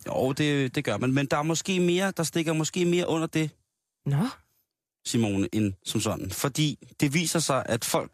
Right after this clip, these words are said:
Speaker 1: der spiser ris, de er bedre i grupper, end folk, der spiser hvede.
Speaker 2: Åh, det er allerede godt.
Speaker 1: Ja, det er godt allerede.
Speaker 2: Jo.
Speaker 1: Jeg tænker, tænker nok. Det er et, og det bliver jo et stort dilemma for mig. Jeg skal jo nogle gange holde op med at læse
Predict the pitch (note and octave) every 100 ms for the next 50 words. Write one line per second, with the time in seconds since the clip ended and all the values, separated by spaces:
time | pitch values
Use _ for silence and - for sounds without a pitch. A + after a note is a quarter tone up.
0 | - C#3 - A#2+ C3 D3+ D#3 - - -
1 | _ _ _ - - - - - - -
2 | D3 B2+ B2+ C#3 C#3 E3 B2+ C#3+ A#2 B2+
3 | A#2 C3+ A#2+ C3 A2+ G2+ F#2+ F#2+ F#2+ -
4 | G3 F3+ F3 - E3+ F3 F3+ F3 F3+ -
5 | - A#2+ A#2 C3+ D3 D3 C3+ C3+ B2+ C3+
6 | - C3+ - - C#3 C3+ B2 - B2+ G#2+
7 | G#2 D3+ C3+ C3+ - - - C3+ D3 C3+
8 | E3 D3+ C3+ - E3 A#2+ - D#3 A2+ B2+
9 | B2+ G2 E2+ F2+ _ - - - - _
10 | - C#3 - D#3 D3 D3+ C#3 C#3 C#3 B2
11 | C3 C#3 A#2+ A2 A#2 C#3+